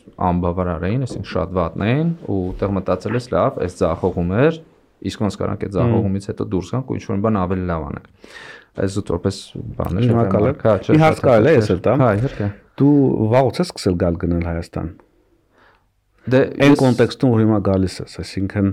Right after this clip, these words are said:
Speaker 1: Չէ, հիմա շատ ավելի երկար ու շատ ավելի, այ չէ, երկու հազար, ես երկու հազար տասնութից տասնինից սկսեցի ոնց որ ակտիվանալ,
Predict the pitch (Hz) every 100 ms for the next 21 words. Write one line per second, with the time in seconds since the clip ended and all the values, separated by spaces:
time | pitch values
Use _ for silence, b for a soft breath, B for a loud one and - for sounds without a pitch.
0 | - - 143 131 160 175 151 147 143 151
1 | 139 120 117 139 143 135 120 120 117 -
2 | 131 180 165 147 165 151 - 131 131 -
3 | 120 120 127 127 127 110 110 120 - 113
4 | 110 120 - 110 101 - 104 101 104 -
5 | - 87 - 92 90 90 85 104 98 92
6 | - 98 87 85 95 143